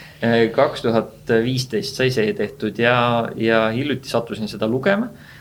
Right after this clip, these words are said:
ja, ja siis seal, seal toodi välja, noh, seal on mitmeid asju, mis on ka iseenesest ka juba ära toimunud Eestis ja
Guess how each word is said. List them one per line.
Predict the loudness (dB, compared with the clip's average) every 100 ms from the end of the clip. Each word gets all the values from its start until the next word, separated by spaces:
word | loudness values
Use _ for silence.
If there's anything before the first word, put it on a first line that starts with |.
| -12
ja, | 0 4 4
ja | 4 2
siis | 0 -6
seal, | 0 0 0 -6
seal | -6 -2 0
toodi | 2 0 0
välja, | 0 2 0 -2 2 4 4 4 0 -2
noh, | -4 -6
seal | -4 -2
on |
mitmeid | -2 0 2
asju, | 2 2 -4
mis | -2
on | -2
ka | 0 0 -2 -8
iseenesest | -8 -6 -4 -4 -6 -4
ka | -2 0 -2 -2 -4
juba | -6 -2 0
ära | 0
toimunud | 2 0 0 -4 -8 -4
Eestis | -2 -2 -4 -6
ja | -4